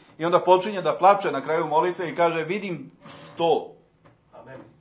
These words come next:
Speaker 1: I on je video viziju svadbene večere Jagnjetove, i on je toliko bio dirnut u svome srcu da više nije mogao da govori na toj službi.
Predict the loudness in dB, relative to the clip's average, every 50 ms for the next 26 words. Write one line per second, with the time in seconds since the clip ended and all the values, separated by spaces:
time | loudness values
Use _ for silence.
0 | _ _ _ _ _ _ _ -20 -20 -20 _ _ _ _ _ _ _ _ _ -20
1 | _ _ -6 -4 -2 -2 0 0 0 4 4 6 4 4 2 0 -2 -2 -4 -2
2 | 2 4 4 4 4 0 -2 -2 -2 -2 -4 -4 -4 -4 -4 -4 -4 -4 -6 -6
3 | -6 -10 -8 -6 -6 -6 -4 -6 -8 -8 -10 -16 _ _ -20 -10 -4 -2 0 0
4 | 0 -2 -2 -2 -4 -4 -4 -2 0 2 2 2 2 2 0 0 0 0 -4 -4
5 | -4 -4 -4 -6 -8 -8 -6 -6 -6 -6 -6 -6 -8 -8 -8 -8 -8 -6 -6 -6
6 | -6 -6 -6 -6 -6 -4 -6 -4 -4 -2 0 2 2 2 2 2 2 2 4 4
7 | 6 6 6 6 4 0 -4 -4 -6 -8 -10 -10 -12 -14 -14 -14 -16 -20 _